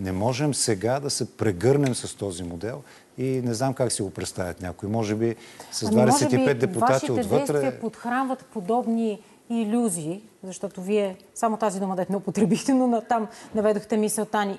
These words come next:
Speaker 2: А, и какво имам предвид, като казвам, че с вашите действия ги подхранват, че може би това е възможно? Ми, последните месеци ви видяхме да гласувате заедно с герб толкова важни ключови моменти, включително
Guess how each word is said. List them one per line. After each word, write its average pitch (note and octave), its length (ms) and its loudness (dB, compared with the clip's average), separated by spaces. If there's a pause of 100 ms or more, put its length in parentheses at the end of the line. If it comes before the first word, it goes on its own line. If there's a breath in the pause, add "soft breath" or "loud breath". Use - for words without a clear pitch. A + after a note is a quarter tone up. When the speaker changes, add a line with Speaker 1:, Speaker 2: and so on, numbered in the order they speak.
Speaker 2:
А, G3+ 120 0
и G#3 280 -2
какво - 180 -2
имам C#4 140 2
предвид, B3+ 260 -2
като A#3 160 -8
казвам, B3+ 320 0
че - 120 -10
с - 40 -10
вашите A#3+ 360 -2
действия A3 340 -2
ги A3 80 -4
подхранват, B3 580 0
че G#3 120 -6
може G3 220 -2
би G#3 100 -4
това G#3+ 280 0
е A3 40 0
възможно? A#3 460 0 (460 loud breath)
Ми, G#3 120 -2
последните G#3 680 0
месеци F#3+ 300 -4
ви G3+ 60 -4
видяхме G#3 340 -2
да G3+ 60 -2
гласувате G3+ 480 -6
заедно G3+ 260 -4
с F3 200 -8
герб G#3 200 -2 (160)
толкова G#3 340 -4
важни G#3 320 -2
ключови A3 320 -4
моменти, A3 300 0
включително B3 920 2